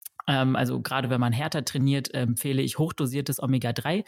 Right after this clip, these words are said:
Ähm, das sollten eigentlich auch so bis so, so zwei bis drei Gramm Omega-drei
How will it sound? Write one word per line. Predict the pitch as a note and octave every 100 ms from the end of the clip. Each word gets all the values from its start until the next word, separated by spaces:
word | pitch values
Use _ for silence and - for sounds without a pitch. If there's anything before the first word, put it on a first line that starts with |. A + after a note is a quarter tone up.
| - - -
Ähm, | B2+
das | B2 - -
sollten | C3 D#3 E3
eigentlich | C3 D3 D#3+ -
auch | C#3
so | - A#2+
bis | D3+ -
so, | D3+ C#3+ C#3
so | C3+ B2+
zwei | - - B2+ D3+
bis | C#3+ -
drei | A#2+ C3 C#3+
Gramm | - - D3+ A2 G2+ - _ -
Omega-drei | B2 A#2+ A#2 A#2 A#2 - - A#2